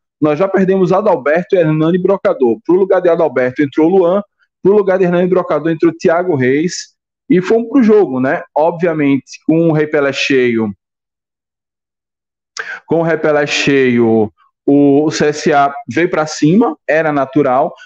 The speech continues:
mas o Confiança conseguiu se defender bem, conseguiu sair muito bem no, nos contra-ataques e nas jogadas de ataque, obrigando o Lucas Frigério a fazer grandes defesas. O William Santana fez uma partidaça no primeiro tempo,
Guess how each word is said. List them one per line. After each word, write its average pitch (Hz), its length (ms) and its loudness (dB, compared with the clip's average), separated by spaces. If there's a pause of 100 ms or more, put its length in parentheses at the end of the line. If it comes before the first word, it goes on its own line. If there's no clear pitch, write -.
(120)
mas 226 160 0
o - 40 -14
Confiança 196 420 0
conseguiu 208 460 0
se - 100 -8
defender 190 380 0
bem, 185 140 -2
conseguiu 220 380 -2
sair 233 280 0
muito 233 460 2
bem 202 280 0
no, 156 220 2
nos 139 200 -2
contra-ataques 139 640 -4 (380)
e 165 60 2
nas 180 140 2
jogadas 190 360 0
de 190 80 0
ataque, 165 480 -4 (420)
obrigando 196 540 0
o 214 60 -2
Lucas 214 320 0
Frigério 185 340 2
a 190 40 -2
fazer 202 380 -2
grandes 214 340 0
defesas. 170 680 0 (300)
O 139 80 0
William 185 200 2
Santana 180 400 -2
fez 185 220 0
uma 185 180 -2
partidaça 175 800 -2
no 180 100 0
primeiro 160 300 0
tempo, 147 480 -2